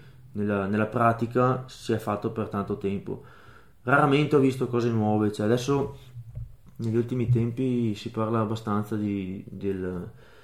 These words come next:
delle ripetizioni parziali nella porzione delle rom in massimo stretch, in massimo allungamento, che sembrano, almeno da-, dai, dai primi, boh, ci sono sette, otto studi per adesso,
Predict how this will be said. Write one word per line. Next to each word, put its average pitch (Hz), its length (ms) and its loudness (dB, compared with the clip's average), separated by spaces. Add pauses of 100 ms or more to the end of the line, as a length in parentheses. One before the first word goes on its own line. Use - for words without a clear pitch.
(280)
delle 113 140 -2
ripetizioni 120 500 2
parziali 127 800 4
nella 110 420 4
porzione 107 440 -4
delle 107 240 2
rom 104 540 0
in 95 440 -4
massimo 101 380 -4
stretch, 98 340 -2
in 101 60 -2
massimo 101 280 -2
allungamento, 101 500 0
che 95 440 -2
sembrano, 110 760 -2
almeno 98 280 -4
da-, 98 120 -6
dai, 98 420 -6
dai 98 140 -6
primi, 101 600 -6 (260)
boh, 90 180 -10
ci - 80 -16
sono 95 140 -10
sette, - 300 -8
otto - 160 -10
studi 92 300 -12 (120)
per - 160 -10
adesso, 95 420 -8